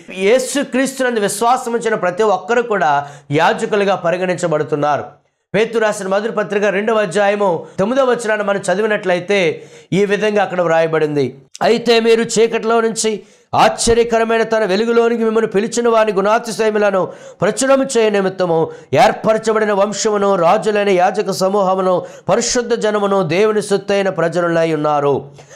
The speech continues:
అవును ప్రియులారా, యేసుక్రీస్తునందు ఎవరైతే విశ్వాసమించారో, ఎవరి పాపములైతే క్షమించబడ్డాయో, ఎవరి దోషములైతే పరిహరించబడ్డాయో, వారందరినీ కూడా రాజులు, యాజకులు అని అక్కడ,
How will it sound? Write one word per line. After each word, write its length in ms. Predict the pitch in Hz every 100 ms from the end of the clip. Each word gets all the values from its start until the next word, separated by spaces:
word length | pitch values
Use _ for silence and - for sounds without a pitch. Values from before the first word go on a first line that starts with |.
| - 165
అవును 200 | 269 214
ప్రియులారా, 400 | 262 254 240 240
యేసుక్రీస్తునందు 960 | 202 233 240 254 233 240 233 233 208
ఎవరైతే 360 | 185 214 214 190
విశ్వాసమించారో, 1040 | 156 180 185 185 208 208 220 247 254 - - - 190
ఎవరి 260 | 180 240 247
పాపములైతే 580 | 214 233 247 240 220
క్షమించబడ్డాయో, 920 | 214 170 175 185 208 208 214 233 247 202 - - 143
ఎవరి 280 | 190 262 233
దోషములైతే 640 | 196 240 247 240 233 226
పరిహరించబడ్డాయో, 1040 | 175 175 208 214 214 208 208 220 240 247 - -
వారందరినీ 680 | 165 175 175 247 262 285 277
కూడా 560 | 269 214 156 143 165 160 - 131
రాజులు, 720 | 160 208 240 247 240 226 214
యాజకులు 760 | 131 175 214 220 220 214 208 -
అని 160 | 190 190
అక్కడ, 420 | 185 185 170